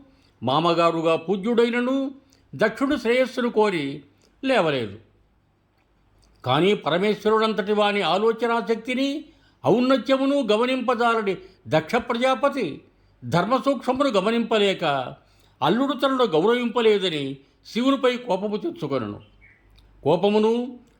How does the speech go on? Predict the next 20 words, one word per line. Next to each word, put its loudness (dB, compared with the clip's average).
ఉద్రేకమును 2
ఆపుకొనజాలని -2
అతడు -2
శివుని 2
ఎదుటనే 2
ఇట్లనెను, -2
ఓహో, 2
ఎంత 0
గర్వము! 0
ఓహోహో, 2
ఏమి 0
ఈ -4
గర్వము! -2
దరిద్రుడు, 0
తనను 0
తాను 0
తెలుసుకొనజాలని 0
అవివేకి 0
ఈ 0
శివుడు. 0